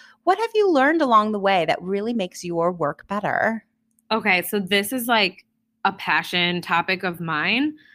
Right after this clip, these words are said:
Speaker 2: I could probably talk about this all day. Um, I'll give you, like, a little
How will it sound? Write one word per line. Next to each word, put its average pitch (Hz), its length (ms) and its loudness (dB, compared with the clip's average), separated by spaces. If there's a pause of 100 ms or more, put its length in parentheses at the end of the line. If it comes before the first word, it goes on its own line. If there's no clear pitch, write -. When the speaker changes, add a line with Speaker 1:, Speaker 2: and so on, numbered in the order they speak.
(160)
Speaker 2:
I 185 80 -4
could 202 180 -2
probably 180 260 0
talk 185 240 -4
about 180 200 -2
this 185 160 -8
all 160 140 -4
day. 175 460 0 (600)
Um, 185 380 0 (120)
I'll 202 100 2
give 247 180 0
you, 381 120 2
like, 339 200 2
a 233 80 2
little 190 840 0